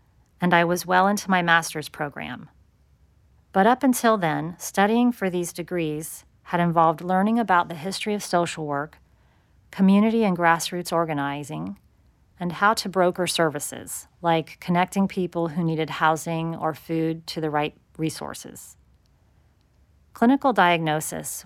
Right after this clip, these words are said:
was one of the first classes I'd taken that specifically focused on mental health. We studied the Diagnostic and Statistical Manual of Mental Disorders,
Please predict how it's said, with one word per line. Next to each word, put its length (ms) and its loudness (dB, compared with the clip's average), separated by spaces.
was 180 -6
one 200 2
of 120 -2
the 80 -6
first 380 -4
classes 720 -2
I'd 160 -8
taken 460 -8
that 160 -10
specifically 760 -6
focused 640 -4
on 220 0
mental 320 0
health. 400 -6
We 120 0
studied 440 2
the 80 -2
Diagnostic 840 0
and 100 -4
Statistical 760 -6
Manual 580 -2
of 140 -10
Mental 340 -6
Disorders, 800 -8